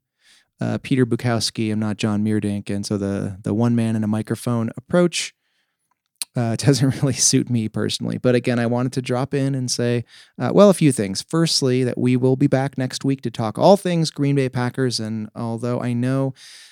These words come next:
uh, in past off seasons we've taken long stretches of time off,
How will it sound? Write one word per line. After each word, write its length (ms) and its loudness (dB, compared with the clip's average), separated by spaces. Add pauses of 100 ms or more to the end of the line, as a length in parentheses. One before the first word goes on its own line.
(160)
uh, 100 -4
in 140 -2
past 340 -2
off 160 0
seasons 400 -2
we've 140 -2
taken 320 -4
long 240 -4
stretches 400 0
of 140 -6
time 480 -2
off, 460 -6